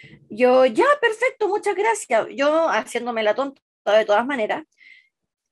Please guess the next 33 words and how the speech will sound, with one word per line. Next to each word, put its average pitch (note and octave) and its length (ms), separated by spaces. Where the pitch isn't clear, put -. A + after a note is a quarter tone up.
Y C4 60
les C#4 160
indiqué C#4+ 600
a, D#4+ 480
en C4 100
este D4 260
caso, C4+ 680
a G#3+ 220
esta B3 580
pyme C4+ 400
o G#3 120
a A3+ 40
este A#3+ 180
emprendimiento A3 1000
de G#3+ 220
que A3 80
estaban B3+ 480
siendo B3 340
víctimas B3 680
de A#3+ 120
suplantación A#3+ 720
de B3+ 60
identidad A#3+ 640
y C#4 80
que A3+ 80
estaban A#3+ 400
siendo A#3+ 300
víctimas B3 480
de F#3+ 120
fraude A#3+ 440
a E3+ 40
la D3 120
vez C#3 340